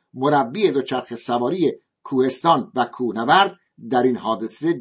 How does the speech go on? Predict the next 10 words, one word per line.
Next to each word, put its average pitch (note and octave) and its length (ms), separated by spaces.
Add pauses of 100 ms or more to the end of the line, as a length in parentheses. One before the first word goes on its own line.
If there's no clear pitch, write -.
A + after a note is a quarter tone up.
جان D3 320
باخت G#2+ 300 (320)
و D#3 120
محمدرضا E3 800
آقایاری C3+ 600
نیز F#3+ 340 (160)
به C3+ 80
شدت B2+ 500
مجروح A#2 420
شد G3 300